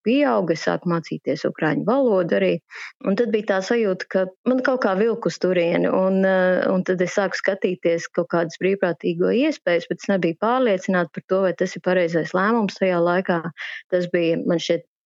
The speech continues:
agrs pavasars, eh, šogad. Un tad tur tika bombardēta, eh, infrastruktūra, tā skaitā ūdens un elektrība, un tas viss. Un, un tad, eh, es arī domāju, vai pat, ja arī brauc uz valsts rietumu daļu,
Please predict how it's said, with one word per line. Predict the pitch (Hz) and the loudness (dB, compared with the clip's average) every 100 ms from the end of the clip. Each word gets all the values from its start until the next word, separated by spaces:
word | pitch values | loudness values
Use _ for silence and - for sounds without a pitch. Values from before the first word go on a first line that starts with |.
| - | -2
agrs | 180 170 - | 0 0 -2
pavasars, | - 185 175 165 160 165 165 - | 0 0 0 -2 -2 -2 -6 -10
eh, | - - | -6 -6
šogad. | 185 175 160 160 156 _ - - - - | -2 -2 0 -2 -4 _ -20 -20 -12 -4
Un | - 180 180 | 0 0 0
tad | 196 - | -2 -2
tur | 185 180 _ - - _ | -4 -4 _ -18 -18 _
tika | 170 - | -6 -2
bombardēta, | 180 185 175 160 160 160 160 _ | -2 0 0 0 0 -2 -4 _
eh, | 165 160 165 - - 214 | -2 -2 -4 -8 -2 -2
infrastruktūra, | 226 190 - 175 170 - 170 160 - | 0 -2 -2 -4 -2 -2 0 0 -4
tā | 165 | -6
skaitā | - 160 156 160 | -2 -6 -4 -2
ūdens | 170 180 165 156 147 - | 0 0 -2 -6 -8 -8
un | 156 156 | -8 -4
elektrība, | 185 165 - 160 - | -4 -4 -4 -4 -2
un | |
tas | 180 170 | -2 -2
viss. | 175 175 - | -2 -2 -4
Un, | 165 165 - - - - | -4 -4 -6 -10 -10 -6
un | 185 | -2
tad, | 180 160 | -2 0
eh, | 175 165 175 | 0 2 0
es | - | 0
arī | 165 160 | 0 0
domāju, | 190 196 180 170 | 0 2 2 2
vai | 170 165 156 | 2 0 0
pat, | 185 185 | -2 0
ja | 165 | -2
arī | - | 0
brauc | - 180 - | 0 -2 -2
uz | 165 | -2
valsts | 180 175 - 214 | 0 0 -2 0
rietumu | 233 247 208 180 | 0 0 0 2
daļu, | 196 185 | 2 0